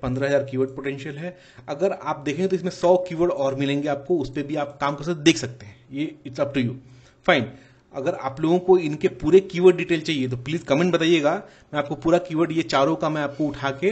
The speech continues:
Excel शीट में डाल के आपको बोल दूंगा, लेकिन कमेंट बताइएगा तभी दूंगा मैं, ऐसे ही, हम्म, नहीं दूंगा।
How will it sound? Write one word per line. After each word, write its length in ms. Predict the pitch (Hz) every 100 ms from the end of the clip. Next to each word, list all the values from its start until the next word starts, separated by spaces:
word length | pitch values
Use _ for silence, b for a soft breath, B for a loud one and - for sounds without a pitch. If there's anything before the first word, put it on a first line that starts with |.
| 202
Excel 220 | 139 151
शीट 260 | - 151 151
में 100 | 143
डाल 200 | 139 135
के 200 | 175 226 B B B
आपको 220 | 131 -
बोल 160 | 131 131
दूंगा, 220 | 120 117
लेकिन 260 | 123 180 175
कमेंट 400 | - 135 175 156
बताइएगा 320 | 135 143 143
तभी 240 | 135 123 151
दूंगा 420 | 127 117 117 113
मैं, 160 | 113 113
ऐसे 140 | 147
ही, 60 | 139
हम्म, 640 | 123 139 131 131 123 131
नहीं 120 | 135
दूंगा। 240 | 127 104